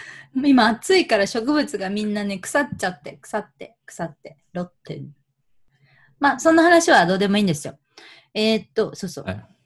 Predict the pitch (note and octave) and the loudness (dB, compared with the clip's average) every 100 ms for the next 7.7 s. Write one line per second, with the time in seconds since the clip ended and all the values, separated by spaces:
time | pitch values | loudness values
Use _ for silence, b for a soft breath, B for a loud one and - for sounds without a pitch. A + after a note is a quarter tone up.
0 | _ _ _ _ _ - - _ _ _ | _ _ _ _ _ -20 -20 _ _ _
1 | - F4 E4 F#4 C#4 - _ G3+ G3 F#3+ | -4 -2 0 2 0 -2 _ -8 -6 -8
2 | - - F#3+ F#3+ F#3+ G#3+ G#3 - E3 A#3+ | -12 -10 -8 -6 -2 -2 -2 -4 -2 -2
3 | - G#3 F#3+ F#3 A#3 A#3 G#3+ F#3+ F3 D#3+ | -2 -2 -2 2 4 4 4 0 -2 -4
4 | E3+ E3+ D#3+ E3 D#3 - _ _ G3+ C4 | -4 -4 -4 -4 -4 -8 _ _ 0 0
5 | C4 G#3 B3 B3 F#3 - G3 G3 E3 - | 2 0 -2 -4 -6 -4 -2 -2 -4 -8
6 | F#3 - A#3 A3 E3+ _ _ _ _ _ | -8 -4 -2 -4 -6 _ _ _ _ _
7 | _ _ _ - G#2+ F2+ | _ _ _ -4 -4 -4